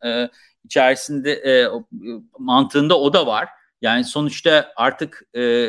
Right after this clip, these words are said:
yeni kuşaklar, e, son derece duyarlı bu konuda. Çünkü farkındalar. Yani farkındalar ki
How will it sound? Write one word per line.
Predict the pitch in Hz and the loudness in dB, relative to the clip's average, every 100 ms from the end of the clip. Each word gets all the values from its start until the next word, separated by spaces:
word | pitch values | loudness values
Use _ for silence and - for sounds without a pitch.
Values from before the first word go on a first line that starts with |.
| 92 | -4
yeni | 120 131 170 | 0 0 0
kuşaklar, | - - 139 - 143 202 - _ _ _ | -4 -2 -2 0 0 0 -6 _ _ _
e, | 123 113 | -4 -2
son | - 196 165 | 0 2 4
derece | 143 143 156 | 4 2 0
duyarlı | 131 120 123 151 | 4 4 4 0
bu | 185 | -4
konuda. | - 117 98 123 - - | -4 -2 0 0 -2 -8
Çünkü | 156 156 | -12 -10
farkındalar. | - 143 151 185 185 196 127 92 | 0 2 2 -2 0 4 4 0
Yani | - 135 143 147 139 _ _ - | 0 0 2 -2 -8 _ _ 0
farkındalar | 143 170 226 214 190 185 202 | 0 2 -2 0 4 4 0
ki | - 147 170 - | -4 -6 -6 -10